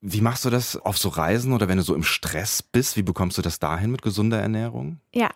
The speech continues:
Speaker 2: gute Frage auf jeden Fall. Kennt natürlich jeder das Problem im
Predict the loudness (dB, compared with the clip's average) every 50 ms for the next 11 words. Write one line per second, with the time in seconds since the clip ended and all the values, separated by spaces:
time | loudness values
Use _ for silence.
0 | _ _ 2 4 4 4 4 2 0 0 0 2 2 2 2 2 0 0 0 2
1 | 2 2 2 2 2 2 2 2 0 -2 -2 2 2 2 2 2 0 -2 0 2
2 | 2 4 4 4 2 -2 -4 -6 -4 -4 0 2 4 4 6 6 6 4 4 2
3 | 0 0 0 0 2 4 4 4 4 4 2 0 -4 -8 -20 _ _ 2 4 4